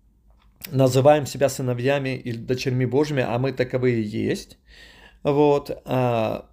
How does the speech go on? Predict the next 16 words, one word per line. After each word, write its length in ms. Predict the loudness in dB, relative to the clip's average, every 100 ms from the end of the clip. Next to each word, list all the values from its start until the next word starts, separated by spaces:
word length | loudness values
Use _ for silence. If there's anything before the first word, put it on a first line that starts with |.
| -6
мы 640 | -2 0 0 0 -2 -6 -4
водимы 360 | -2 0 0
Духом 300 | -2 -4 -6
Святым. 360 | -8 -6 -6 -4
То 100 | -4
есть 240 | -6 -8
Дух 200 | -4 -4
Святой 580 | -2 0 0 2 2 2
ведёт 480 | -4 -6 -4 -4 -4
каждого 520 | 0 2 2 0 -2
сына 480 | -2 -4 -2 -2 -2
и 180 | -6 -4
дочь 260 | -2 -2
живого 440 | -2 -2 0 0 -2
Бога. 420 | -2 -4 -4 -12 _ _
Каждого. 680 | 2 4 6 2 -2 -4 -6